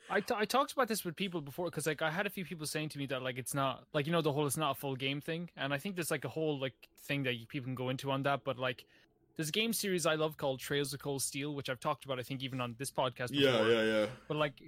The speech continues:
Speaker 1: that game is, like, it's one game clearly broken up into four parts, and it works well. The message isn't lost, the characters aren't lost. Like, it can work. I think it can work anyway, like,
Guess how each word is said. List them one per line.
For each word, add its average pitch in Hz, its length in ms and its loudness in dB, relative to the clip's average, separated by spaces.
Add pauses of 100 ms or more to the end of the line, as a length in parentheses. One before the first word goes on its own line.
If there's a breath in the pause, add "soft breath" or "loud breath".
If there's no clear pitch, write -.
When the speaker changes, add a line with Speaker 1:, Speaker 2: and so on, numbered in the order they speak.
(120)
Speaker 1:
that 196 200 0
game 208 300 2
is, 156 200 -2
like, 143 220 2 (400)
it's 143 180 -8
one 170 400 2
game 147 520 -2 (360)
clearly 185 440 0
broken 151 360 0
up 139 140 0
into 131 140 -6
four 139 240 -4
parts, 123 580 -2
and 139 100 -2
it 139 120 -4
works 156 320 -2
well. 139 180 2
The 127 100 -4
message 147 360 -2
isn't 131 200 -4
lost, 127 440 -2
the 131 60 -8
characters 139 460 -2
aren't 127 160 -2
lost. 117 480 -4
Like, 123 220 -2
it 139 180 -8
can 165 300 0
work. 135 260 0
I 147 120 2
think 147 180 -4
it 123 100 -10
can 131 100 -8
work 117 200 -4
anyway, 113 300 -4
like, 113 180 -6